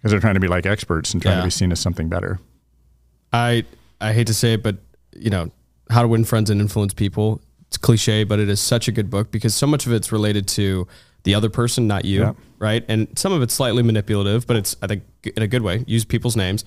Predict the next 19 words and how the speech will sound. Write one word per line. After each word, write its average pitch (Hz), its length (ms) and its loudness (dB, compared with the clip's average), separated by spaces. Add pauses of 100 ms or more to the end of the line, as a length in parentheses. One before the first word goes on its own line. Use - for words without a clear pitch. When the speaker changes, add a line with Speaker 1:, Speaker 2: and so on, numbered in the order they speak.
(100)
Speaker 1:
Yep. 92 140 -4 (120)
Speaker 2:
There's 107 160 -2
a 98 40 -8
bit 107 120 0
of 107 80 2
mirror 104 220 2
image. 95 400 -2
There's 98 400 -2 (120)
talk 110 220 -2
at 110 60 -10
the 107 60 -6
pace 107 200 0
they're 110 140 0
talking, 95 480 -4 (380)
right? 113 180 2
I - 20 0
mean, 110 140 2
it's, - 240 -2 (100)
I, 98 200 -2